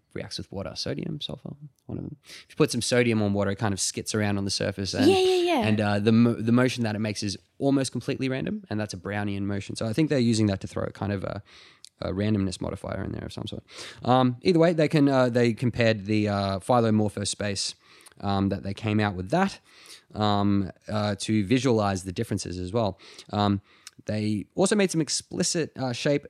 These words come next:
Speaker 1: and size convergences. For example, they had, uh, ten burrowing eel specialists and six burrowing goby specialists in the study. Um, and, uh, they compared the number of times, uh, they had a couple of different methods here. They compared the number of times a lineage converges on a morphospace region,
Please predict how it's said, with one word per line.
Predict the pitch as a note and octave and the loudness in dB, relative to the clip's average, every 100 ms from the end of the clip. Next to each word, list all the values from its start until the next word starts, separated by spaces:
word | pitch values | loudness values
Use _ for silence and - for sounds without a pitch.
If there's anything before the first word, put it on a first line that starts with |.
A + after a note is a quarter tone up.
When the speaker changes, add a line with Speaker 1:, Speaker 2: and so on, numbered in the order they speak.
| - | -6
Speaker 1:
and | A#2+ A#2 | -2 -2
size | A2+ B2+ B2+ B2+ | -2 -2 -2 -2
convergences. | - B2 A#2 B2 B2+ B2+ C3 B2 | -2 -2 0 -2 -2 -4 -6 -4
For | A2 | -2
example, | A2 G#2+ | 0 0
they | G#2+ | 0
had, | G#2+ G#2 | 0 0
uh, | G2+ G#2 G2 - - | -2 -2 -4 -8 -6
ten | B2+ A2+ | 0 0
burrowing | A2 A2 A2+ A2 G#2+ | 2 0 2 2 2
eel | A2 A2+ | 0 0
specialists | A2+ A2+ A2 A2+ A2 - - | -2 -4 -6 -4 -4 -6 -8
and | G#2 G2+ | -8 -4
six | - C#3 A#2+ | -4 -4 -6
burrowing | G2+ A2+ A#2+ G2+ G2 F2+ | -4 0 2 2 0 0
goby | G#2+ B2+ A2 | 0 0 -2
specialists | - E2+ - G2+ - | -4 -8 -8 -8 -4
in | G2 | -4
the | |
study. | G2 - D3+ G3+ - - - - - _ - | -4 -2 -2 -2 -6 -20 -18 -18 -20 _ -8
Um, | G#2+ G#2+ G#2 G#2 G#2 _ _ _ _ - - | -2 0 2 0 -2 _ _ _ _ -20 -8
and, | A2+ A2+ | -2 0
uh, | A2 A2 | 2 2
they | A2+ A#2 | 2 0
compared | A#2+ - C3 B2 | 0 2 2 2
the | A2+ A#2 | 2 4
number | A#2+ C3+ C#3 C3 | 4 4 2 -2
of | - | -4
times, | - B2+ A#2+ A2 | -4 0 0 0
uh, | G2 A2 | 0 -2
they | |
had | A2 | -2
a | G#2 | -4
couple | D#3 - | -6 -4
of | |
different | F#2+ - | -6 -6
methods | G2 G#2 - | -6 -8 -8
here. | - | -6
They | G2+ | -6
compared | A2+ A#2+ C#3+ | -4 -2 0
the | B2+ | 2
number | B2 A#2 | 2 2
of | A2+ | 0
times | A2+ A2 A2 - | 0 0 0 -2
a | |
lineage | G#2+ A2 G#2+ G2+ - | -2 2 2 0 -4
converges | - G2+ G2+ A2 B2 A2 | -4 -2 0 -2 -2 -2
on | D#2+ A2 | -2 -2
a | |
morphospace | G#2+ G#2+ G2+ G#2 - G2+ - | -2 -4 -4 -4 -4 -4 -4
region, | A2 B2 D3+ | 0 2 2